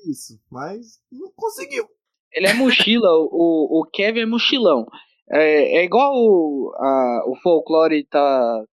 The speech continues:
Speaker 2: tá, a galera tá postando, repostou no dia da final,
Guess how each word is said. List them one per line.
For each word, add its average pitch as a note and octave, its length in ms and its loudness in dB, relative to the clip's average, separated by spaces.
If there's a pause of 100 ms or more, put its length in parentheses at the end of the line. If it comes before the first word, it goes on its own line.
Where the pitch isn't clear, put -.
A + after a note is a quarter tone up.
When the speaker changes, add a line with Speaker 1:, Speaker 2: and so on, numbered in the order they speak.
Speaker 2:
tá, A#2+ 400 -4
a A#2+ 40 -6
galera C3 360 2
tá D#3 100 -4
postando, D3 500 -6
repostou C#3 600 -8
no C#3+ 100 -10
dia C3+ 160 -8
da C3+ 80 -4
final, C#3+ 500 -8